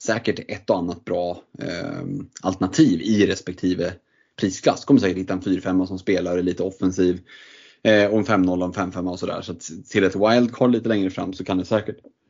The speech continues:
finnas andra möjligheter som vi inte ser just nu. Eh, om man vill gå på en tre fyra tre som Stefan var inne på. Eh, och så visar det sig att, ja, det är någon jävla tjomme som vi aldrig har hört talas om i, i, i liksom, ja, vad det nu kan vara.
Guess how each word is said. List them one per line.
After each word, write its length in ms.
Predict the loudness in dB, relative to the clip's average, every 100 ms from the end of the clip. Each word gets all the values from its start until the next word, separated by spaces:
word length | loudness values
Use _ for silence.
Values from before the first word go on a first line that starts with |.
| _ _ _ _
finnas 240 | -2 -2 0
andra 200 | 2 2
möjligheter 500 | 2 2 2 0 -2
som 120 | 0
vi 80 | 0
inte 160 | -2
ser 160 | -4 0
just 300 | 0 0 2
nu. 240 | 2 0 -10 -6
Eh, 320 | -4 -2 -4 -2
om 60 |
man 120 | 0 0
vill 100 | 0
gå 140 | -2
på 100 | -4
en 60 | -6
tre 180 | -4
fyra 200 | -2 -4
tre 300 | -2 0 -2
som 180 | -2 -8
Stefan 280 | -4 -2 -2
var 60 | -2
inne 160 | -2
på. 280 | -4 -6 -6 -12 -20 -4
Eh, 220 | 0 0 0
och 120 | 0
så 80 | 2
visar 340 | 4 4 4
det 80 | 4
sig 140 | 2
att, 160 | -2 -4 _ -20 -20 -20 _
ja, 80 | 0
det 140 | 2
är 40 | 4
någon 140 | 4
jävla 420 | 2 0 0 0
tjomme 320 | 0 0 0
som 160 | 0 0
vi 160 | 0 0
aldrig 320 | 0 4 4
har 60 |
hört 140 | 4 2
talas 340 | 2 2 2
om 140 | 0 -2
i, 100 | -2
i, 540 | -4 -4 -2 -2 -2 0 2 2
i 20 |
liksom, 400 | 0 -4 -4 -4 -8 _ _
ja, 320 | -2 -2 -2 -8 -4
vad 140 | 2
det 60 | 4
nu 120 | 4
kan 180 | 2 2
vara. 240 | 2 2